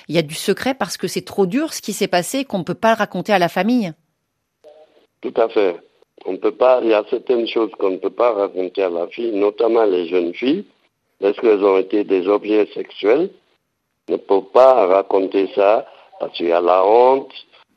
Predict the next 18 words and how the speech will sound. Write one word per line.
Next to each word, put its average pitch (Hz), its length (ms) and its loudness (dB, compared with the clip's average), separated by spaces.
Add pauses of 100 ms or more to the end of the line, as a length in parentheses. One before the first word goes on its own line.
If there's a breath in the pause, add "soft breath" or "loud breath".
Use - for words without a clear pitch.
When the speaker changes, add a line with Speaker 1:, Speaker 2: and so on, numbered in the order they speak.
(100)
Speaker 2:
parce 87 180 -4
qu'il 104 160 0
y 95 40 4
a 90 160 4
l'humiliation, 101 1120 0 (400)
il 80 140 -12
y 90 80 0
a 87 80 2
beaucoup 92 320 -6
de 107 160 -4
choses 98 320 -4
autour. 117 560 -2 (480)
Effectivement, 101 760 -2 (400 soft breath)
de 98 140 0
façon 113 640 4
individuelle, 98 840 0 (680)
euh, 90 420 -2 (140)
ces, 90 320 2